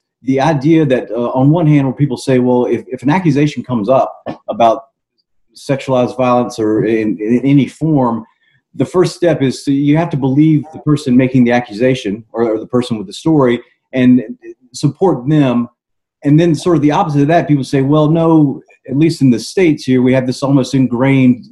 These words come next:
due process view where we say, 'No, it's, you're innocent until proven guilty.'" And it seems very hard to marry those two. I, I don't know, uh, h-, how do you try to do that? How do you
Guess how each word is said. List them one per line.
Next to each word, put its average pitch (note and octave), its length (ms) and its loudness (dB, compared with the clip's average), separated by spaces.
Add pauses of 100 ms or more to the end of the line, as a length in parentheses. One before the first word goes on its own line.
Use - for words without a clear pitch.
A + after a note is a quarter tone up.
(120)
due D3 180 0
process C3 540 -2
view D3 260 2
where A#2+ 120 0
we A#2 120 0
say, A#2+ 160 -10
'No, C#3 240 0
it's, - 360 -6 (340)
you're D#3+ 140 0
innocent C#3+ 260 0
until A#2+ 160 -2
proven A#2+ 340 -2
guilty.'" C#3+ 440 -2 (220)
And C3+ 100 2
it B2+ 40 0
seems G3+ 300 0
very D#3+ 220 0
hard D3 220 0
to B2 80 -4
marry C3 320 2
those G2+ 280 -4
two. F#2+ 320 0 (240)
I, D3+ 200 -2
I F3 60 -2
don't E3 160 0
know, C3+ 440 2
uh, A2+ 260 0
h-, C3 260 -8
how D#3 180 0
do D#3 120 0
you D3+ 120 2
try C3 200 0
to A2+ 120 0
do G#2 180 -2
that? G2 300 -4
How C3+ 140 0
do C#3 100 0
you A#2+ 320 2